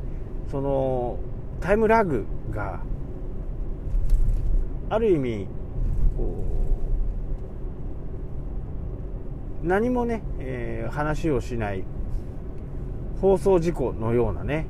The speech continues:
えー、形になってしまうところなんかも、まあ、多々あったし、あとは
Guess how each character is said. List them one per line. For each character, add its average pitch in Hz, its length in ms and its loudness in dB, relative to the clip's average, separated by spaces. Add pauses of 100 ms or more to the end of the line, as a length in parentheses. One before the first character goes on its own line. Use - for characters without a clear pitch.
(100)
え 101 260 -4
ー、 104 40 -4
形 120 380 -2
に 110 140 0
な 131 120 0
っ 139 40 -2
て 104 180 -2
し - 160 -4
ま 117 180 0
う 110 80 -4
と 123 120 -6
こ 113 180 -2
ろ 107 180 2 (380)
な 151 160 4
ん 135 80 0
か 190 160 2
も、 214 200 2
ま 143 120 2
あ、 - 60 0
多 214 120 0
々 180 260 2
あ 208 40 4
っ 220 60 0 (240)
た 117 120 -4
し、 127 500 -2 (840)
あ 180 100 0
と 190 100 0
は 117 180 2